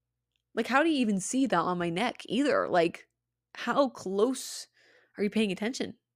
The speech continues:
The whole, everyone was, like, watching, and he, yeah, just decides to comment on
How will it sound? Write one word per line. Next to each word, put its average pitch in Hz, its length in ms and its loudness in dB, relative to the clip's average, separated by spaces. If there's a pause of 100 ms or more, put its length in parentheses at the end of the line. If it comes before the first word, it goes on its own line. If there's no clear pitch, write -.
(500)
The 202 160 6
whole, 220 440 6
everyone 202 720 4
was, 180 280 2
like, 165 240 2
watching, 170 880 0 (560)
and 165 580 -2 (840)
he, 214 340 0 (240)
yeah, 190 280 2
just - 240 -2
decides 180 460 2
to 196 80 0
comment 170 540 -4
on 170 560 -2